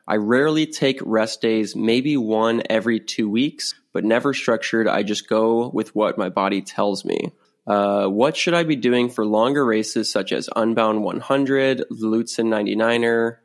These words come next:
Big Sugar, et cetera? Should I take off a couple days prior, more than that? Uh, regarding weekend mountain bike races here in Minnesota, most are just twelve to sixteen mile sprints, essentially.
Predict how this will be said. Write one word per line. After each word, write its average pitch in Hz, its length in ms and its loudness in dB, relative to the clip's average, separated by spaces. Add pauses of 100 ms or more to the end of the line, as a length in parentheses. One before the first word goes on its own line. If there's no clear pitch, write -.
Big 113 180 0
Sugar, 123 500 0
et - 140 -6
cetera? 101 560 -2 (260)
Should - 200 -2
I - 20 -4
take 127 420 -4 (280)
off 117 240 2
a 104 80 0
couple 135 340 -2
days 113 300 0
prior, 127 720 0 (260)
more 113 240 2
than 123 200 2
that? 120 440 2 (200)
Uh, 104 320 0
regarding 127 720 0 (320)
weekend 123 420 2
mountain 113 180 2
bike 117 180 0
races 113 340 -2
here 113 100 -2
in 101 120 0
Minnesota, 120 500 0
most 110 320 0
are 110 80 0
just - 260 -4
twelve 110 300 0
to 104 80 -8
sixteen 120 440 -4
mile 98 300 0
sprints, - 720 -2
essentially. 95 800 -4